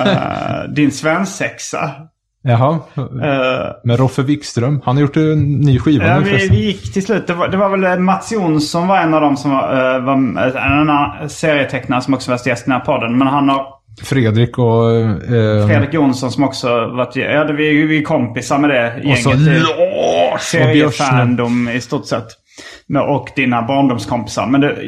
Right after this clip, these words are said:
Speaker 1: det
Speaker 2: Gymnasiet
Speaker 1: men det var ju då
Speaker 2: egentligen.
Speaker 1: att, eh,
Speaker 2: <laughs>
Speaker 1: Mats Jonsson hade ordnat, eh, att det skulle vara så att du skulle bli lite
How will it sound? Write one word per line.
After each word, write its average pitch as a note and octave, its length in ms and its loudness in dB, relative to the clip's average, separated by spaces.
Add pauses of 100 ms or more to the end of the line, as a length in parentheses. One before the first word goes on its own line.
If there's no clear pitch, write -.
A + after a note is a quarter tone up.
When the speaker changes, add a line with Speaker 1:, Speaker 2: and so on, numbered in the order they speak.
(160)
Speaker 1:
det C3+ 100 2
Speaker 2:
Gymnasiet B2 480 2
Speaker 1:
men - 100 2
det B2+ 80 4
var E3 180 2
ju B2+ 60 2
då B2+ 80 4
Speaker 2:
egentligen. D3+ 460 0
Speaker 1:
att, D3+ 240 -2
eh, E3 120 0
Speaker 2:
<laughs> - 60 -20 (880)
Speaker 1:
Mats D3+ 340 -2
Jonsson C3 560 2
hade C3 320 -2
ordnat, D#3 760 0
eh, B2 420 2 (260)
att - 240 -4
det C#3+ 80 0
skulle D#3+ 240 0
vara D3 180 2
så F3 120 -2
att D3 120 -2
du C3+ 80 -4
skulle C3+ 240 -2
bli C3 160 0
lite A#2+ 360 -2